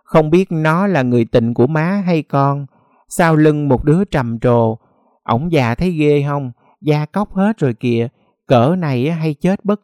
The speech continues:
tử. Má con đứa nhỏ biến mất sau đêm đó,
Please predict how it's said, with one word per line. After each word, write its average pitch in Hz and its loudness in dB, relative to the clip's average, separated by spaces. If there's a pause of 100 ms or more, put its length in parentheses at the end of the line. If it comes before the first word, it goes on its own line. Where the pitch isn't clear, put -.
tử. 139 -2 (2500)
Má 156 -2
con 143 -2
đứa 147 0
nhỏ 151 -2
biến 165 0
mất 208 -2
sau 143 -4
đêm 139 -2
đó, 165 -4